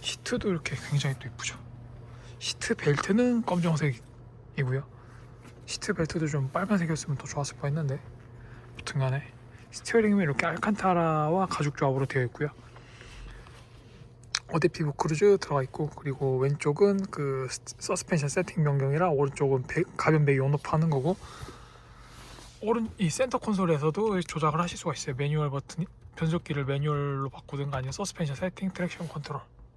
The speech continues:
가변 배기도 있죠. 그래서 가변 배기도 껐다 켰다 하시면 됩니다.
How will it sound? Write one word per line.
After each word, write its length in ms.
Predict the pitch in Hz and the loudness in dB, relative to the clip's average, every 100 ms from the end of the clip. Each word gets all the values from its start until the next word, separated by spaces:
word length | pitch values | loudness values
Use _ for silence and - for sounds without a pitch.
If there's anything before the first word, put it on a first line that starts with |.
| - - - - - | -20 -20 -20 -20 -16
가변 320 | - 156 170 156 | -6 -2 0 0
배기도 760 | 151 165 214 214 208 208 202 | -2 -4 -6 -4 -2 -2 0
있죠. 400 | 151 - 143 143 - - - | -2 -6 -12 -12 -16 -20 -12
그래서 180 | 143 147 | -10 -4
가변 300 | 160 160 143 | 2 2 2
배기도 200 | 139 151 | -2 -6
껐다 280 | - - | -8 -10
켰다 220 | - - 160 | -10 -6 -4
하시면 200 | - 139 | -2 -6
됩니다. 260 | - - | -6 -16